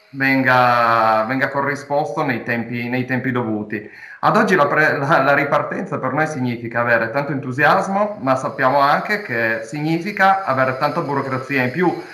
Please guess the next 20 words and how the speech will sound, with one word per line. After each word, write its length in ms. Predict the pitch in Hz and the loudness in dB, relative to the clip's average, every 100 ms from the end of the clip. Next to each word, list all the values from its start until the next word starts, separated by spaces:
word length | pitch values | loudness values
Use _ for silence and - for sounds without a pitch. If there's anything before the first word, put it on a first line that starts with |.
| - - | -20 -10
perché 1000 | 127 127 135 131 127 123 120 117 117 - 139 | -6 -4 2 6 6 6 4 2 0 -10 -10
nei 160 | 143 | -2
giorni 260 | 160 160 160 | 0 0 -2
scorsi 760 | 160 190 226 220 226 226 - - | -2 -2 -2 -4 -4 -4 -4 -2
abbiamo 260 | 123 123 | 0 0
fatto 220 | 143 131 | -2 -4
di 160 | 127 131 | -4 -4
tutto 440 | 202 233 - 214 | -4 -6 -2 -2
per 140 | - 131 | 0 2
rendere 340 | 131 127 123 | 2 2 2
le 80 | 123 | 2
nostre, 920 | 123 123 - 120 117 113 110 107 - - | 0 -2 -2 2 4 4 2 -2 -8 -14
la 160 | 117 123 | -4 0
nostra 320 | 131 - 117 | 0 0 -4
azienda, 460 | 107 113 113 151 | 0 0 2 2
nella 200 | 185 110 | 2 -2
fattispecie, 880 | 110 113 107 - 113 - 180 - - - - - - | -6 -8 -12 -6 -6 -2 -4 -4 -10 -18 -20 -18 -6
pulita, 460 | 139 139 147 190 | -2 0 2 4
l'abbiamo 840 | 180 120 117 113 113 110 107 107 110 | 4 4 2 2 2 2 2 0 -2
sanificata, 1200 | 127 120 123 123 123 117 117 120 110 107 - - | 0 0 0 -2 2 4 4 4 4 4 0 -12